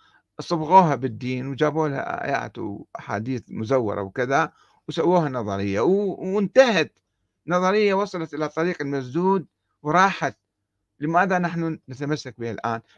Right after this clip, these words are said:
لماذا هؤلاء في الحوزة والمرجعية والمكتب السيستاني يصرون على هذه النظرية؟ لأنها تدر عليهم لبنا وعسلا، بير نفط قاعدين عليه ودي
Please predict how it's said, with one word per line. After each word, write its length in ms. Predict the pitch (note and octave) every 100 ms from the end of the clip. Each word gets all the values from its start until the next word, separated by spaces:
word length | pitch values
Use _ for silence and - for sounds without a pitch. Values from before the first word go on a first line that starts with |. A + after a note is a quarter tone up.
| -
لماذا 600 | D3+ F#3 A3 G3+ F#3+ - _ _ -
هؤلاء 440 | F3+ D#3+ F3 D#3
في 220 | - D3+
الحوزة 460 | C3+ - D#3 C#3+ C#3
والمرجعية 760 | B2 G#2+ G#2+ G#2+ G#2+ C#3+ C3+
والمكتب 480 | B2 F#2 G2+ - F#2+
السيستاني 680 | G2 - - B2+ C#3 C3+ - _ -
يصرون 640 | G#3+ F#3+ G3+ F#3+ A#3+ G3
على 200 | - C#3+
هذه 320 | B2 A#2 A2+
النظرية؟ 640 | G2+ G2+ G2+ G#2 G#2 B2+ - _ _ _ _ -
لأنها 400 | C#3+ E3 F3 D#3+
تدر 460 | D3+ C#3+ E3+ D#3
عليهم 580 | C3 A2+ D#3 F3 E3+ E3
لبنا 560 | E3 D#3 C#3 B2 B2 A#2+ _
وعسلا، 680 | C3 G#2+ C#3+ A#2+ G#2 G2+ C3 - _ _ _ _ _ _ _ _ _ -
بير 300 | C#3+ F#3+ D#3+
نفط 520 | F3+ - E3+ F#3 _ _ _ C3+
قاعدين 260 | - C#3+
عليه 400 | B2 B2+ C3 E3
ودي 480 | D#3+ C3 C3 C#3 -